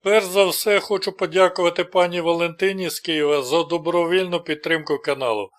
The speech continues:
Це додає мені наснаги, що моя праця корисна і потрібна. Щира подяка.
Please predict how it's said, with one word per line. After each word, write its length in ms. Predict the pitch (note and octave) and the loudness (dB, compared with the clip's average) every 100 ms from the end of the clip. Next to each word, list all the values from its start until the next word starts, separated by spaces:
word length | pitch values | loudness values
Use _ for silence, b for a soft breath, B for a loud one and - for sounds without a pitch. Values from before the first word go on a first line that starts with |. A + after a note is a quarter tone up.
| b b b | b b b
Це 160 | - A#3 | -2 0
додає 480 | A3+ A3+ A3+ A3 G#3+ | 2 4 6 6 2
мені 280 | G3+ G3 G3 | 0 -4 0
наснаги, 680 | G3 F3+ G#3 G#3 F#3+ D#3+ | 0 -2 2 4 4 2
що 200 | - F3 | -2 -6
моя 260 | E3+ F3+ E3+ | -2 0 2
праця 400 | E3+ F3 E3+ F3 | 4 2 2 -4
корисна 600 | - F#3 F3 D3 D3 D3 | -2 -2 0 -2 -4 -8
і 160 | D3+ D#3+ | -6 -4
потрібна. 680 | D3+ D3 B2+ A#2 G2+ F#2 - _ _ _ | -4 -4 -4 -6 -6 -14 -16 _ _ _
Щира 480 | - - A3 G#3+ | -8 2 6 6
подяка. 720 | G3 F3 C#3 C3 G2 - F2+ | 6 2 2 2 2 -4 -14